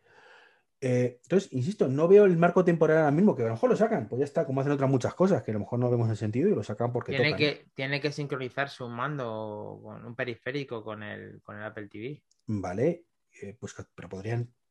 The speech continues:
Speaker 1: físicamente actualizar el tres para soportar eso, que no requiere mucho, que
Speaker 2: Pero y
Speaker 1: tiene
Speaker 2: le
Speaker 1: YouTube.
Speaker 2: dejan, le dejan, o sea,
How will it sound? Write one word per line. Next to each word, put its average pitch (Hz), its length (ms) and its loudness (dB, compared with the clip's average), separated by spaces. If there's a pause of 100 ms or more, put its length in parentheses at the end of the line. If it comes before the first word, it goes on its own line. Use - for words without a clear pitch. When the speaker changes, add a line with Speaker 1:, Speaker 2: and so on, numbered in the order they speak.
(180)
Speaker 1:
físicamente 113 480 -4
actualizar 110 340 -2
el 107 80 -2
tres 123 180 -4
para 160 140 2
soportar 104 420 -2
eso, 135 280 2
que 104 100 -4
no 95 100 -6
requiere 104 360 -4
mucho, 190 340 -2
que - 60 -8
Speaker 2:
Pero 131 160 2
y 120 80 4
Speaker 1:
tiene 120 60 2
Speaker 2:
le 127 100 4
Speaker 1:
YouTube. 139 80 4
Speaker 2:
dejan, 156 340 0
le 123 80 2
dejan, 156 400 0
o 120 60 -10
sea, 120 280 -2